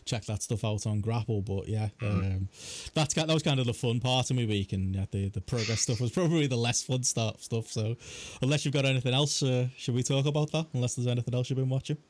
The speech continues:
Speaker 2: Nah, let's do it. Let's get straight into Super Strong Style sixteen.
Speaker 1: Yeah, let's talk it.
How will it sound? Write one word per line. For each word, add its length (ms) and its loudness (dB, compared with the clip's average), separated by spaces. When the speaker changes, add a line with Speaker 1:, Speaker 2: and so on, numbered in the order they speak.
Speaker 2:
Nah, 240 0
let's 240 -4
do 180 4
it. 80 2
Let's 140 -6
get 120 -8
straight 300 -2
into 320 -4
Super 300 -2
Strong 220 -4
Style 220 -2
sixteen. 600 -6
Speaker 1:
Yeah, 260 0
let's 220 -2
talk 320 2
it. 120 2